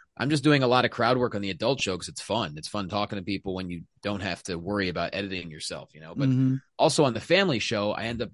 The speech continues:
Speaker 1: doing a bunch of crowd work too, because your material is, it's like doing a corporate gig. You know, some of your material is just not gonna land, you know?
Speaker 2: Yeah.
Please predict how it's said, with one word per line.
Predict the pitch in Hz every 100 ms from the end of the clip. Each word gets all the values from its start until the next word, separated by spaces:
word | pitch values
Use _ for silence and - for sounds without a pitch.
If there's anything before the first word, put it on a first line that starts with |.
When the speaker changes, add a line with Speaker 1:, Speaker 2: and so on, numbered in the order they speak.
| _
Speaker 1:
doing | 123 120
a | 110
bunch | 113 107
of |
crowd | - 117 107
work | 113 101
too, | 160 156 127
because | 113 117 107 104 98 92 - - - - - _ _ _ _ _ _ _ - - _
your | 117 143
material | 135 - 147 139
is, | 113 104 -
it's | 113 117 110 139
like | 127
doing | - 147
a | 117
corporate | - 151 127 101
gig. | 90 85
You | 113
know, | 117 135
some | 127 139
of | 131
your | 120
material | 113 104 127 104
is | 87
just | 85
not | 95 92
gonna | 95
land, | 87 87 71 - - _ _
you | 78
know? | 76 -
Speaker 2:
Yeah. | 170 143